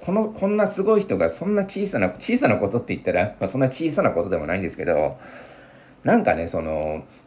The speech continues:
例えば人気映画とかの仲間が殺されたに比べると、猫のブレスレットっていうところで、そんなに、あのね、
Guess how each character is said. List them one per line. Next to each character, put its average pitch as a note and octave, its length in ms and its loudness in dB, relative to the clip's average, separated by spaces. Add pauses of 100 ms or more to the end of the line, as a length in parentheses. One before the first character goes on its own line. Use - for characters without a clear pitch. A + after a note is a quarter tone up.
例 G2+ 100 2
え - 20 2
ば D#2+ 80 -4
人 A#2 240 4
気 A#2+ 120 -2
映 A2 280 6
画 E2+ 120 2
と D#2 120 -8
か D2 140 -6
の F2+ 340 0
仲 G#2 280 0
間 B2 100 6
が F#2+ 160 2
殺 G#2 240 2
さ G#2 120 0
れ G2 120 2
た - 260 2 (840)
に A#2 120 2
比 A#2+ 160 -2
べ A2+ 80 6
る A2 240 2
と、 F#2+ 280 4 (540)
猫 F#3 380 0
の E2+ 80 -2
ブ C3+ 140 0
レ D3 100 2
ス C#3+ 180 0
レ - 80 -2
ッ - 160 -6
ト - 160 2
っ - 40 0 (260)
て - 160 0
い - 260 4
う - 20 -6 (300)
と C3+ 140 4
こ - 140 2
ろ - 340 0 (680)
で、 E3 320 4
そ - 160 -2
ん E3+ 200 0
な E3+ 100 4
に、 E3+ 420 -2 (460)
あ A#2+ 200 0
の B2+ 220 2
ね、 C3+ 540 2